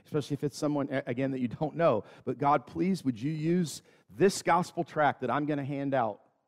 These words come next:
to bring you glory and to bring about someone's salvation.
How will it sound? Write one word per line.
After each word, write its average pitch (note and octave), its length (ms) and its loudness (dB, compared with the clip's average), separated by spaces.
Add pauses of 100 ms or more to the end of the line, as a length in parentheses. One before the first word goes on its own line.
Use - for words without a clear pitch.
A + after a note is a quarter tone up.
(1400)
to C3 80 -2
bring C#3 260 4
you C#3 160 6
glory G#2+ 500 0 (2250)
and G#2 120 -10
to - 80 -6
bring B2+ 220 2
about A#2+ 400 2 (1400)
someone's C3 460 -2
salvation. G2+ 580 -2